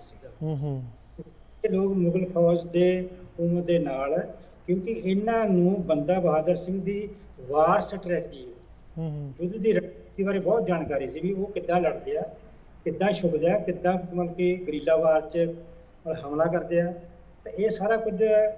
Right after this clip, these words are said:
Speaker 1: ਮੁਗਲ ਹਕੂਮਤ ਨੂੰ ਦੱਸਿਆ ਗਿਆ। ਤੇ ਇਸੇ ਕਰਕੇ ਭਾਈ ਆਪਣਾ ਬਾਬਾ ਬੰਦਾ ਸਿੰਘ ਬਹਾਦਰ, ਅਹ, ਗੜੀ ਵਿੱਚ ਘਿਰੇ, ਗੁਰਦਾਸ ਨਗਰ ਦੀ ਗਲੀ ਵਿੱਚ।
Speaker 2: ਹੂੰ ਹੂੰ ਹੂੰ। ਕਰਮ
Speaker 1: ਇਸ
Speaker 2: ਸਿੰਘ ਜੀ।
Speaker 1: ਕਰਕੇ ਉਸ, ਉਸ
Speaker 2: ਜੀ,
Speaker 1: ਤੋਂ
Speaker 2: ਜੀ।
Speaker 1: ਬਾਅਦ ਮੈਂ ਜਾਰੀ ਰੱਖਦਾ।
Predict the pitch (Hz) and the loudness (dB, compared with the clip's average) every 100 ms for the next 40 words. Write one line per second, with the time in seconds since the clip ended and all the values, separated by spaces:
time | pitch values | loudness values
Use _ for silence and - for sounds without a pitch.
0 | - 160 170 202 208 202 190 185 185 131 | -8 -2 0 2 0 -2 -2 -2 -4 -2
1 | 165 170 175 185 185 - - - - - | 2 2 4 2 0 -10 -20 -20 -20 -20
2 | - - 180 175 226 226 190 202 185 196 | -18 -2 0 4 4 4 2 0 -4 0
3 | 180 175 - - - - 175 170 160 160 | 0 0 -6 -16 -16 -6 -4 -4 -2 2
4 | 175 165 165 156 180 175 151 151 151 151 | 2 2 0 0 0 0 0 0 -2 -4
5 | - - - - - - - - - - | -6 -16 -20 -20 -20 -20 -20 -20 -14 -14
6 | 165 165 165 165 170 - - - - 170 | -10 -6 -4 -4 -6 -12 -20 -20 -2 2
7 | 220 214 185 - 180 - - - - - | 4 2 0 2 2 2 -6 -18 -20 -20
8 | - - - - - 165 170 165 156 139 | -20 -20 -20 -20 -18 -2 0 2 2 2
9 | 143 131 120 127 147 135 127 - - - | -4 -8 -8 -8 -10 -10 -12 -14 -20 -20
10 | - - 160 156 143 143 131 - - - | -20 -10 -6 -4 -4 -8 -10 -18 -20 -14
11 | 143 139 131 - - - - - - - | -12 -12 -12 -16 -20 -20 -20 -20 -20 -20
12 | - - - 208 220 202 233 226 208 170 | -20 -20 -4 2 2 4 4 4 4 2
13 | 185 - - - - - - - - 160 | -2 -8 -16 -20 -20 -20 -20 -14 -6 0
14 | 175 - 170 170 170 180 175 - 170 - | 2 2 0 0 0 0 -2 -2 -4 -6
15 | - - 165 - - - | -18 -6 -4 -2 -6 -10